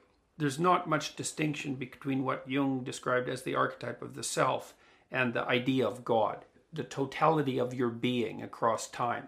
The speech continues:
There's a part of people that's the self, the Jungian self, that is capable of sustaining itself across successive deaths and rebirths.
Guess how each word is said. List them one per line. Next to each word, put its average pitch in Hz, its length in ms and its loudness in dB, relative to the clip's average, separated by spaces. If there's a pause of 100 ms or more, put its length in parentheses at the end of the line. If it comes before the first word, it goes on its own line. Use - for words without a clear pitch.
(160)
There's 151 160 4
a 156 60 2
part 175 280 4
of 147 160 -4
people 139 540 -6
that's 135 240 0
the 131 140 -4
self, 139 500 0
the 147 140 -4
Jungian 139 320 2
self, 123 300 -4
that 139 360 6
is 147 160 4
capable 170 560 4
of 135 100 2
sustaining 185 760 6
itself - 480 0
across - 460 0
successive 147 600 -2
deaths 123 360 2
and 143 120 -2
rebirths. 170 560 0